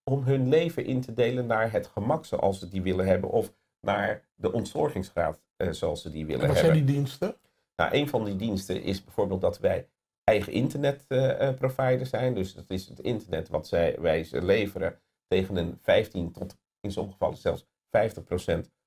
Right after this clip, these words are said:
Speaker 1: goedkopere, eh, service. Maar we hebben ook een e-dokter.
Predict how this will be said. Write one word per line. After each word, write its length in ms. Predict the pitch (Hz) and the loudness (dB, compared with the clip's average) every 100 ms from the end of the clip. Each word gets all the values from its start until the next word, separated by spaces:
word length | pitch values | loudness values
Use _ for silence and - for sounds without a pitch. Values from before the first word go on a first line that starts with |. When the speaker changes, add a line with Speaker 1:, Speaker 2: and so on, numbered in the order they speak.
| _ | _
Speaker 1:
goedkopere, 880 | _ 98 - 139 135 127 87 87 87 | _ -8 2 4 4 0 -2 0 -2
eh, 220 | - 85 | -2 -4
service. 580 | 85 - 147 156 - - _ _ _ | -2 0 2 2 -2 -4 _ _ _
Maar 100 | 87 | -2
we 60 | |
hebben 200 | 87 - | -2 0
ook 180 | 85 92 | -2 0
een 220 | 95 92 - | -4 -4 -4
e-dokter. 680 | 160 139 110 - 87 82 | -4 0 -2 -2 -6 -6